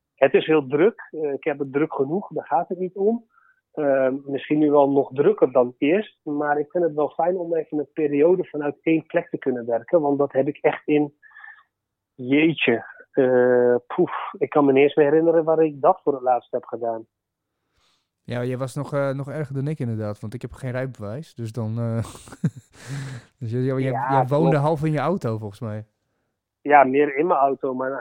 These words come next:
Speaker 1: hu-, mijn huis is de afgelopen, denk ik, tien jaar meer een, eh, eh, een, een, een, een, een, een hotel voor mij geweest dan echt een huis.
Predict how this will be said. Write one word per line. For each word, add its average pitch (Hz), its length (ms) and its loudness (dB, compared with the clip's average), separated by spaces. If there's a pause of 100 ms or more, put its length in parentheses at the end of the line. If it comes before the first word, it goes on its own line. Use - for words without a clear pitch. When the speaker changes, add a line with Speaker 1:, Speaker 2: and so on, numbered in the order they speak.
(140)
Speaker 1:
hu-, 143 60 -10
mijn 139 120 -10
huis 139 280 -4
is 139 120 -8
de 139 80 -6
afgelopen, 131 560 -6
denk 135 200 -6
ik, 131 220 -12
tien 143 200 -4
jaar 139 260 0
meer 131 280 -2
een, 127 280 -4
eh, 123 240 -6 (840)
eh, 123 100 -8 (640)
een, 123 220 -6
een, 127 280 -4
een, 127 180 -4
een, 135 200 -2
een, 131 180 -2
een 127 80 -2
hotel 135 560 2
voor 170 140 2
mij 160 180 4
geweest 151 460 0
dan 143 180 -6
echt 151 260 -10
een 127 140 -6
huis. 123 640 -6